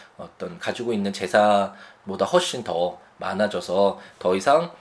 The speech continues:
음, 경제 활동을 하는 것이 위험스럽게 됐을 때 파산 신청을 하는 것처럼 이사도, 어, 법인이 채무를 완제하지 못하게 되는 이런 상황이 오면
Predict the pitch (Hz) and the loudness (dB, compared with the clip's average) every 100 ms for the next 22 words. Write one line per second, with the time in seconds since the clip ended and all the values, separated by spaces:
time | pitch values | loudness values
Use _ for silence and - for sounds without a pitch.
0 | - _ 98 98 98 101 107 104 110 117 | -20 _ -6 -2 0 2 2 2 -2 -2
1 | 110 101 - 127 95 104 143 - 131 - | -4 -6 -6 -8 0 0 0 0 -2 -2
2 | 92 - 92 - 147 107 - - 160 151 | -8 -8 -6 0 0 -2 -14 -12 -2 -2
3 | 139 123 120 117 139 131 107 - 92 120 | -2 -2 -2 0 0 -2 -2 0 2 2
4 | 170 - - 110 - 170 110 85 - _ | 0 -8 -10 -6 2 2 2 -6 -14 _
5 | _ _ _ - - - - - 104 101 | _ _ _ -20 -16 -16 -16 -6 -4 -2
6 | 123 - 165 147 95 95 117 113 104 127 | -4 -4 -2 0 -2 0 0 0 -2 -6
7 | - 151 123 90 90 - - - 98 98 | -2 -2 -2 -4 -6 -10 -20 -14 -4 -2
8 | 101 113 107 104 98 87 127 190 | 2 2 2 2 -2 0 4 4